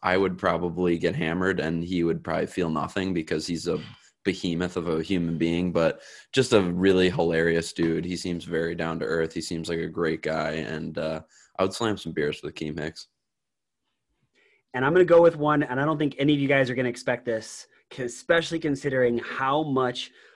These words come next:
Speaker 2: I have railed on this dude all season long. Matt Nagy. I wanna have a beer with Matt Nagy. I, I like this guy,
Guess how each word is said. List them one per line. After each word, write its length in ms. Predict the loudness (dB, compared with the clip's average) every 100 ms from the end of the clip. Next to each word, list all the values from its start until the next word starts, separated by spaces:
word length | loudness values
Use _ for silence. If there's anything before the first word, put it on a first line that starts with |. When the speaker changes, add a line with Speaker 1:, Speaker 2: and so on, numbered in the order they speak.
| -8
Speaker 2:
I 100 | -6
have 180 | -4 -6
railed 560 | -6 2 6 6 6
on 160 | 4 2
this 180 | 0 -4
dude 220 | -4 -2
all 200 | -2 -2
season 340 | -2 -4 -2 -2
long. 360 | -2 -6 -10 -18 _ _ _ _ _ -2
Matt 200 | -2 0
Nagy. 440 | 0 -2 -4 -12 _ _ _ _ _ _ _
I 200 | 2 4
wanna 240 | 4 2 2
have 260 | 0 0
a 80 | 0
beer 520 | -2 -2 0 -2 -4 _ -6
with 280 | -6 -6
Matt 320 | -8 -6 -6 -2
Nagy. 480 | -2 -2 -6 -14 _ _ _ _ _ _
I, 200 | -4 -4 0
I 140 | 2 2
like 440 | 2 0 0 -2
this 240 | -4 -4
guy, 480 | -8 -8 -8 -14 -20